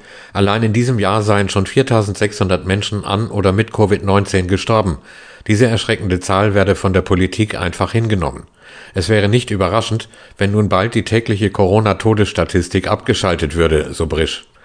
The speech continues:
Dann würde die Bevölkerung auch nicht mehr darüber informiert, dass vor allem alte Menschen an dem Infekt sterben. Das sei Altersdiskriminierung ohne öffentlichen Aufschrei. Bundesjustizminister Marco Buschmann gehen die beschlossenen Lockerungen dagegen nicht weit genug.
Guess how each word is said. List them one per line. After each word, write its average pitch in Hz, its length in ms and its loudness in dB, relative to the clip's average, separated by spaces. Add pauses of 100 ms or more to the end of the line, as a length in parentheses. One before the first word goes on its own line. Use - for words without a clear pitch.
(300)
Dann 95 180 0
würde 113 220 2
die 104 100 0
Bevölkerung 98 640 2
auch 101 180 -2
nicht 113 200 -2
mehr 113 100 0
darüber 101 340 4
informiert, 95 580 0 (280)
dass 101 200 -2
vor 98 140 0
allem 107 220 2
alte 120 280 0
Menschen 82 360 -2
an 80 160 -2
dem 85 140 0
Infekt 87 380 -4
sterben. 78 440 -4 (500)
Das - 200 -2
sei 101 260 -2
Altersdiskriminierung 92 1080 0
ohne 110 260 2
öffentlichen 87 580 -4
Aufschrei. - 540 -4 (760)
Bundesjustizminister 127 1040 2
Marco 104 300 0
Buschmann 120 480 2
gehen 92 180 0
die 92 100 0
beschlossenen 101 520 0
Lockerungen 98 560 2
dagegen 92 340 0
nicht 101 240 -6
weit 107 180 -2
genug. - 360 -6